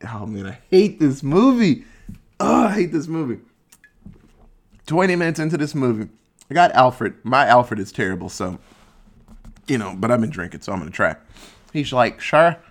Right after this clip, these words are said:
sir, please don't, don't, don't go out there." I sound like Jimmy Stewart. I'm just, it's, fuck, it's Jimmy Stewart now. He's like, "Don't, please, just don't, don't go out there. Uh, uh, Mas-, Master Wayne, please don't go out there. Like, you'll die 'cause you're old, I guess, maybe."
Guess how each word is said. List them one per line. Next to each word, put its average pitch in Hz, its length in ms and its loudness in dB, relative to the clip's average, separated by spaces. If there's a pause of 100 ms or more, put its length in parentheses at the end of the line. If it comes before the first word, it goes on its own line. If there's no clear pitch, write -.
(200)
sir, 135 220 0
please 147 380 -2
don't, 156 360 2
don't, 151 280 -2
don't 165 180 0
go 113 140 4
out 101 200 -2
there." - 140 -12
I 160 60 -6
sound 311 220 -10
like 233 120 -2
Jimmy 147 240 -4
Stewart. 123 560 -4
I'm 170 140 -4
just, 135 220 -10
it's, 143 140 -8
fuck, 113 200 0
it's 127 160 -6
Jimmy 87 200 -10
Stewart 90 300 -14
now. 90 160 -14 (440)
He's 139 160 -6
like, 117 260 2
"Don't, 175 240 6
please, 160 340 0
just - 220 -8
don't, 170 280 0
don't 180 160 0
go 196 140 2
out 175 160 4
there. 104 280 0 (180)
Uh, 117 260 2 (640)
uh, 113 300 0 (800)
Mas-, 139 260 0
Master 135 300 0
Wayne, 143 300 2
please - 260 -4
don't 107 160 -2
go 101 120 2
out 101 180 0
there. 139 320 2 (220)
Like, 147 220 -2
you'll 160 160 -2
die 165 380 4
'cause 123 180 -6
you're 135 180 0
old, 175 400 2
I 117 80 4
guess, 104 320 -4
maybe." 101 400 -6